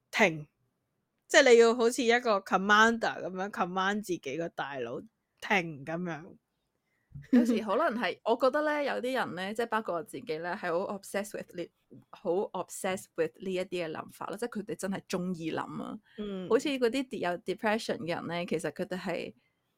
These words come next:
Speaker 2: 好鍾意 ruminate 㗎嘛，其實佢哋係好鍾意諗咯，
Speaker 1: 係。
Speaker 2: 因為佢哋用諗呢啲，用呢啲諗法呢去，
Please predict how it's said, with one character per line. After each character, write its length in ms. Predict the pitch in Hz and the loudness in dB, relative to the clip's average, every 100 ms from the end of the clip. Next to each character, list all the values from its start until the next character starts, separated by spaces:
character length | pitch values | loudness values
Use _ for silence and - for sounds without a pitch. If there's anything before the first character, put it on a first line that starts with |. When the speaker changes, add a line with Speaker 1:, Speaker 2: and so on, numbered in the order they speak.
| _ _ _ | _ _ _
Speaker 2:
好 220 | - - | -18 -12
鍾 120 | - 269 | 0 2
意 40 | |
ruminate 520 | 220 220 220 156 90 | 4 4 4 0 -4
㗎 100 | 185 | -4
嘛， 220 | 175 127 | -4 -4
其 100 | 180 | -4
實 120 | 185 185 | -4 -4
佢 120 | 180 | -4
哋 100 | 185 | -2
係 60 | |
好 120 | 208 190 | 0 0
鍾 220 | 180 196 | 0 -4
意 100 | 175 | -4
諗 140 | 160 - | -4 -6
咯， 200 | 160 185 | -6 -2
Speaker 1:
係。 20 | |
Speaker 2:
因 100 | 302 | 0
為 80 | 294 | 2
佢 140 | 214 | 0
哋 200 | 190 170 - - _ | 0 -2 -6 -20 _
用 320 | 214 185 175 | -2 -2 -2
諗 420 | - 170 139 175 214 | -6 -4 -2 0 2
呢 140 | 240 | 2
啲， 280 | 240 240 - _ _ _ - 180 | 2 -2 -6 _ _ _ -12 -4
用 200 | 196 202 | 0 2
呢 120 | 240 | 4
啲 120 | 254 | 4
諗 240 | 220 160 202 | 4 0 -2
法 180 | 180 | 0
呢 200 | - 196 | 0 -2
去， 440 | 208 185 180 - | 0 0 0 -4